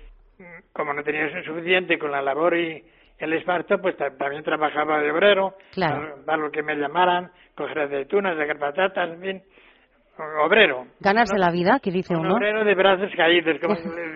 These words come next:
Speaker 1: dice.
Speaker 2: <laughs> Eh, eh, usted dice, en mi pueblo es... Eh, Tórtola de Henares, en, en
Speaker 1: Tórtola de Henares, un pueblecito a diez ki-, kilómetros de aquí de Guadalajara.
Speaker 2: De Guadalajara.
Speaker 1: Sí.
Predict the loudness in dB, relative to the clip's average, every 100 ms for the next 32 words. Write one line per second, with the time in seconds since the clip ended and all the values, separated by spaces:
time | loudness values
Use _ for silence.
0 | -6 -4 -4 -2 -2 0 6 8 8 4
1 | 4 6 6 6 6 6 2 4 4 2
2 | 2 0 2 0 4 4 6 4 2 0
3 | 2 4 4 2 _ -20 _ 2 4 4
4 | 4 6 4 4 4 4 4 4 0 -2
5 | -4 -2 -4 -4 -4 -2 0 0 0 0
6 | 0 0 0 2 0 2 2 2 0 -2
7 | -8 -10 -8 -2 0 0 -2 0 0 0
8 | -4 -2 0 0 0 -2 -2 -2 -2 -6
9 | _ -4 0 2 4 2 0 2 2 2
10 | -2